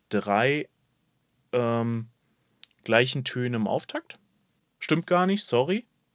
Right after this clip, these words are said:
Direkt am Anfang der Strophe ist dieses, äh, hier schon gebrochen. Im zweiten Teil, also im zweiten, in der zweiten Linie der Strophe, da kommen die drei gleichen Töne wieder.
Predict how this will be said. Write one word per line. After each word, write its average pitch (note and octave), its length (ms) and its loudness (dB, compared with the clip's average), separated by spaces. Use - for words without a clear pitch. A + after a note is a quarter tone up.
Direkt - 640 -2
am B2+ 140 0
Anfang A2 460 0
der G2+ 120 2
Strophe C#3+ 720 -2
ist - 240 -2
dieses, C#3 640 0
äh, B2 300 2
hier C3 240 -6
schon B2+ 220 -2
gebrochen. B2 500 0
Im B2 120 -4
zweiten A#2+ 420 4
Teil, G2 200 -2
also F#2+ 220 -2
im F#2 120 -6
zweiten, G2+ 460 -4
in G2+ 100 -4
der G2+ 120 -4
zweiten G2 340 -2
Linie G#2 280 -2
der G2+ 140 0
Strophe, A#2 440 -4
da G#2+ 140 2
kommen A#2+ 240 0
die A#2 100 0
drei G#2 240 2
gleichen G#2 380 0
Töne A2 320 0
wieder. E2 280 -10